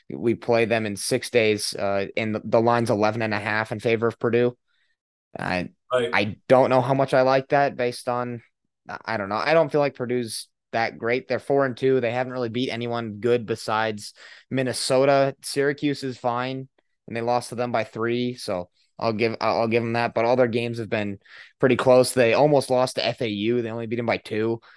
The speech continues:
Speaker 1: Um, I don't know if that was just a letdown look ahead, uh, sandwich with Minnesota coming up and them just having come off that game against, uh, Syracuse. But, um,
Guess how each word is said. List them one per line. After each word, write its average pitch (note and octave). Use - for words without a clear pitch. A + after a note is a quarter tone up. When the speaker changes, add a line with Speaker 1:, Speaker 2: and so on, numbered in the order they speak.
Speaker 1:
Um, F#2+
I A2+
don't A#2+
know G#2+
if G2+
that A2
was G#2
just -
a F#2+
letdown G2+
look G#2
ahead, G#2+
uh, G2+
sandwich G#2
with G2
Minnesota G#2+
coming G#2+
up G#2
and F#2+
them F#2+
just F#2+
having G2
come G2+
off G2
that G#2
game G#2
against, G2+
uh, F2+
Syracuse. C#3
But, B2
um, G#2+